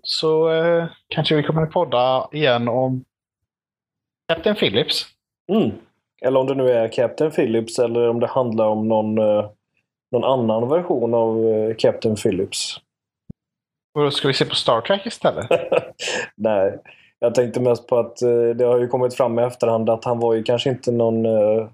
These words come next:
Speaker 2: någon stor hjälte.
Speaker 1: Det finns, eh, tolkningar går isär om det helt.
Speaker 2: Ja,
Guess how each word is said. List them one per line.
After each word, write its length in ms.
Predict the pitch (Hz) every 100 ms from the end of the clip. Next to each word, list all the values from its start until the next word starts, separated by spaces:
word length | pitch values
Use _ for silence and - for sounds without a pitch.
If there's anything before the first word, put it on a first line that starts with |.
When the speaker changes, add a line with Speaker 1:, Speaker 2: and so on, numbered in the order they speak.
| _ _
Speaker 2:
någon 160 | 113 117
stor 320 | - 131 113
hjälte. 520 | 120 117 113 - 123 123 _ _ _ _ _ _ _ _ _ _ _ _ _ -
Speaker 1:
Det 80 |
finns, 280 | 107 139 -
eh, 540 | 135 147 143 143 131 120 -
tolkningar 480 | 220 - 156 160
går 180 | 185 196
isär 360 | 185 - 139 208
om 180 | 175 120
det 180 | 73
helt. 220 | 113 85 143
Speaker 2:
Ja, 300 | 131 95